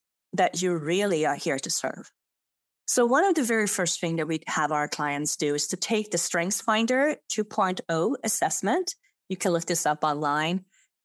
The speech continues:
And then I also have them grab their human design chart. You can get your human design chart online, many different websites, and you can get them for free.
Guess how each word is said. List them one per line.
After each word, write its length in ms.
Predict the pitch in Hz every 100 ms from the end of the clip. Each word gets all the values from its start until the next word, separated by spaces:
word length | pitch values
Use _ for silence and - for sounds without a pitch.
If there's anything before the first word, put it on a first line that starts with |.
| -
And 240 | 202 196
then 500 | 196 190 190 185 190 -
I 100 | 196
also 300 | 202 269 330
have 320 | 240 185 180
them 300 | 175 165 170
grab 400 | 165 160 165 170
their 180 | 165 147
human 280 | 175 156 151
design 360 | 143 143 143
chart. 320 | 143 - - -
You 80 | -
can 140 | 196 254
get 240 | 320 -
your 80 | 294
human 180 | 254 226
design 320 | 196 180 175
chart 340 | - 170 165 - _ _ -
online, 600 | 170 160 151 156 165 180 - _ _ _ _ -
many 300 | 202 208 220
different 520 | 180 165 175 170 165 _ _ _ -
websites, 640 | 175 156 - 156 160 -
and 180 | 170 165
you 80 | 160
can 160 | 180
get 140 | 165 180
them 160 | 180
for 100 | 165
free. 460 | 147 - 147 160 202